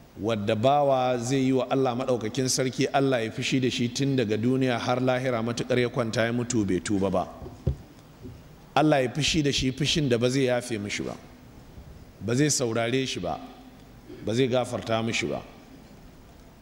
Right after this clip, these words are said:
Allah maɗaukakin sarki ya faɗi a cikin Alƙur'ani da cewa, "إن الله لا يغفر أن يشرك به ويغفر ما دون ذلك لمن يشاء." Allah maɗaukakin sarki baya yafewa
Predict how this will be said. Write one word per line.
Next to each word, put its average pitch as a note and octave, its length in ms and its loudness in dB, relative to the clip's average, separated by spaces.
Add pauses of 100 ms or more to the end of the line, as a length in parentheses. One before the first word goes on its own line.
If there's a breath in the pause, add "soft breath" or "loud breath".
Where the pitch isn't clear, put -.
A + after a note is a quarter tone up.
Allah C3+ 220 4
maɗaukakin B2+ 520 -2
sarki C3 340 0
ya B2+ 60 2
faɗi A#2+ 320 0
a G#2+ 60 0
cikin B2+ 220 -4
Alƙur'ani A2+ 600 0
da G#2+ 80 -2
cewa, G#2+ 500 0 (1040)
"إن A2+ 180 0
الله A#2+ 720 2
لا A#2+ 380 2
يغفر A#2+ 640 0
أن A#2 80 -2
يشرك A#2+ 540 0
به A2+ 500 0 (160)
ويغفر A2+ 560 -2
ما A2+ 160 0
دون A2+ 240 0
ذلك A2+ 440 0
لمن G2+ 360 -2
يشاء." - 300 -2 (1500 loud breath)
Allah C3 200 2
maɗaukakin C3 540 -2
sarki C3+ 400 0
baya B2 580 2
yafewa G#2+ 420 -2